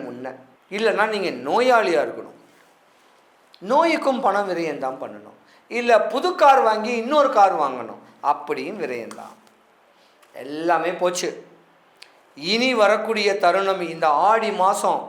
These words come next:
உங்களுக்கு அமோகமான மாசம். வடபழனி முருகன் கோயிலுக்கு போங்க, சாமியை பாருங்க, முழு நெல்லிக்காய் தானம் கொடுங்க. பிரகாரம் சுத்தி வெளியே வந்து கிழக்கு கோபுரம் வர வழியில லெஃப்ட்ல அங்காளம்மன் கோவில் இருக்கு,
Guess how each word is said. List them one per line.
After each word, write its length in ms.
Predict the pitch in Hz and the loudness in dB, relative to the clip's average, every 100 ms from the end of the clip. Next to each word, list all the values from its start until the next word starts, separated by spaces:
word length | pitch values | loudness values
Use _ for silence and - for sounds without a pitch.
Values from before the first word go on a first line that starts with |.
| - - _ _ _ _ | -16 -20 _ _ _ _
உங்களுக்கு 520 | 156 180 185 175 175 131 - 123 | -6 -4 -4 -2 -2 -2 -2 -4
அமோகமான 640 | 160 208 233 226 208 190 185 165 | 0 2 2 2 2 2 2 0
மாசம். 340 | 143 - 110 107 _ _ _ _ _ _ - - - 139 | -2 -4 -14 -16 _ _ _ _ _ _ -20 -20 -10 -2
வடபழனி 480 | 151 190 208 196 190 | 0 4 4 2 0
முருகன் 340 | 185 190 202 202 | -2 -2 -2 0
கோயிலுக்கு 320 | 190 185 175 160 | 0 0 -6 -2
போங்க, 200 | 180 180 165 143 - - - _ _ _ _ _ _ - | 0 2 2 2 -6 -16 -20 _ _ _ _ _ _ -8
சாமியை 440 | - 196 233 226 214 214 | 2 2 4 2 0 4
பாருங்க, 360 | 196 208 202 190 151 - - - - _ _ - | 4 4 4 2 2 -2 -10 -20 -20 _ _ -12
முழு 260 | 160 226 269 | -2 0 0
நெல்லிக்காய் 480 | 254 240 240 233 214 | 0 0 4 4 6
தானம் 320 | 208 240 240 226 | 6 6 2 2
கொடுங்க. 260 | 226 220 190 165 - - - _ _ _ _ | 2 4 2 2 -4 -16 -20 _ _ _ _
பிரகாரம் 460 | 185 202 254 262 233 | 0 6 6 6 2
சுத்தி 180 | 240 262 226 | -2 0 2
வெளியே 220 | 233 262 247 | 4 2 2
வந்து 140 | 240 247 | 0 0
கிழக்கு 260 | 233 254 262 | 0 0 2
கோபுரம் 340 | 262 247 240 226 | 2 4 2 2
வர 100 | 226 247 | 4 4
வழியில 220 | 247 247 226 | 2 2 2
லெஃப்ட்ல 260 | 220 226 254 | 0 6 6
அங்காளம்மன் 560 | 220 240 254 247 247 226 | 8 6 6 6 0 4
கோவில் 300 | 240 247 240 | 4 4 2
இருக்கு, 260 | 226 226 | 0 2